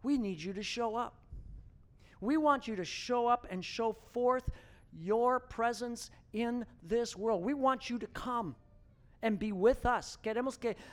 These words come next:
em, te manifiestes en este mundo." But in order for God to show up as he really is, not as we just imagine him to be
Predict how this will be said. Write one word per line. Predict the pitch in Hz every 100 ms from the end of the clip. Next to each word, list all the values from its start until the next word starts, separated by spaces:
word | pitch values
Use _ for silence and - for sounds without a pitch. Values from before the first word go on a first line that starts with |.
| -
em, | 220 214 247 -
te | 233
manifiestes | 214 214 196 - 254 - 196 -
en | 175
este | 156 - 208
mundo." | 247 240 135 107 - - - - 175 220
But | 247 247
in | 247 247
order | 294 330
for | 247
God | 202 233 247 254 165 151 190 - - - - - - - - - - - - -
to | - 196
show | - - 277 262 262 -
up | 269 156 151 - - - - - - - - -
as | 233 190
he | 214
really | 170 233 349 269
is, | 208 160 147 175 - - - - - - - - - - - 180
not | 254 311
as | 302 202
we | 240
just | 196 -
imagine | 180 170 170 226 294 165 190 147
him | 131 156 135
to | 156
be | 147 139 151